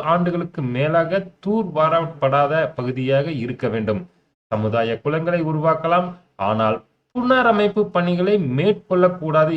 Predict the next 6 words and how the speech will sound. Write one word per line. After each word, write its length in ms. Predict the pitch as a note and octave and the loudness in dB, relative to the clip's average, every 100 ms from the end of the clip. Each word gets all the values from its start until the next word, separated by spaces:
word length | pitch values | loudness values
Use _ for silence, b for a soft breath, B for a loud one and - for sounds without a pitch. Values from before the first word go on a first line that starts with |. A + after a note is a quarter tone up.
| C#3+ | -2
என்று 160 | D3 G3+ | -2 0
வழிகாட்டு 420 | D#3 D3+ D#3 D3+ C#3 | 0 0 -2 -2 -2
நெறிமுறையில் 480 | C3 B2+ C3 F3 F#3 _ - | -2 -2 -2 -4 -6 _ -2
தெரிவிச்சுக்கிறாங்க. 640 | C3 B2 C3 A#2+ A#2 A2 G#2 - _ _ _ - | 0 0 -4 -2 0 0 0 -2 _ _ _ -4
புதிய 320 | F#3 A#3+ A#3 G#3 | -2 0 0 2
குளங்களை 400 | F3+ F3 E3+ | 2 2 0